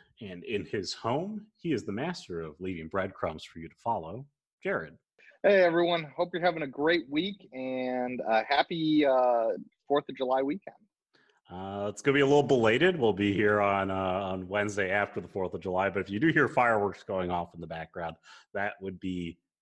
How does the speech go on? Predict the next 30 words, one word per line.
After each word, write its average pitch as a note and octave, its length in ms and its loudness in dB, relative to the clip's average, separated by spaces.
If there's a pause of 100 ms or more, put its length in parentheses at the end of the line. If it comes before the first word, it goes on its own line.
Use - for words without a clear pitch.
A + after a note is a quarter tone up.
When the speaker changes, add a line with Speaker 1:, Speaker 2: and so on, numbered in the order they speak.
(120)
Speaker 1:
because F#2 260 -6
we F#2+ 80 0
are G2+ 200 4
recording G#2 540 2
actually G#2+ 520 -2
on F2+ 260 -6
the F2 60 -8
Fourth D#2 300 -16
of D2+ 100 -18
July. D#2+ 200 -14 (380)
<laughs> A2+ 80 -6 (560)
Speaker 2:
And A#2+ 140 -4
my B2+ 140 4
neighborhood C#3 460 4
is A#2 140 2
celebrating B2 640 2
it A2+ 100 -4
in G#2 220 -10
full G#2 200 0
swing. F2 380 -10 (400)
Speaker 1:
<laughs> - 160 -8 (2000)
Speaker 2:
So, G#2+ 200 -4 (1040)
little, A3 320 6
uh, E3+ 220 6
a E3 40 4
belated F#3+ 480 2
happy D3 300 -2
Fourth B2+ 300 -6
of G#2 80 -12
July. - 380 -10